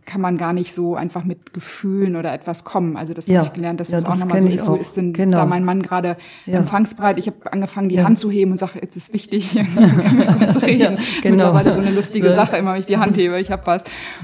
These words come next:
Speaker 1: Ich glaube, das ist auch oft, was Frauen so denken,
Speaker 2: Ja, ja,
Speaker 1: beziehungsweise
Speaker 2: das ist ein
Speaker 1: senden
Speaker 2: wichtiger
Speaker 1: und dann
Speaker 2: Punkt, ja, weil wir reden so einfach los
Speaker 1: Mhm.
Speaker 2: und wir sind als Frauen auch das gewöhnt voneinander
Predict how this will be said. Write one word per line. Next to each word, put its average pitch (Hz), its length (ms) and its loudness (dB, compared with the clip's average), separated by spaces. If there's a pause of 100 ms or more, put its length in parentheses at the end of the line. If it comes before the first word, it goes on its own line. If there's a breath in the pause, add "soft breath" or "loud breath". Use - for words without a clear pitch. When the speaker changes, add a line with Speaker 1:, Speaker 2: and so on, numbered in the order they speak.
(160 loud breath)
Speaker 1:
Ich 180 120 -14
glaube, 185 240 -2
das 170 200 -8
ist - 240 -12
auch 165 100 -6
oft, - 220 -12
was - 180 -10
Frauen 170 400 -4
so 175 360 -4
denken, 175 260 -2
Speaker 2:
Ja, 190 80 4
ja, 190 140 4
Speaker 1:
beziehungsweise 151 200 -4
Speaker 2:
das 185 80 4
ist 190 80 0
ein 208 60 4
Speaker 1:
senden 202 220 6
Speaker 2:
wichtiger 202 340 6
Speaker 1:
und 185 120 2
dann 180 180 4
Speaker 2:
Punkt, 165 180 2
ja, 165 240 2
weil 170 260 2
wir 190 320 4
reden 196 220 6
so 170 100 4
einfach 165 340 6
los 175 460 6
Speaker 1:
Mhm. - 80 -8
Speaker 2:
und 165 220 -4
wir 160 60 0
sind 175 280 -2
als 156 180 -4
Frauen 180 360 2
auch 156 240 -2 (260)
das 160 220 -2
gewöhnt 175 460 4
voneinander 175 880 2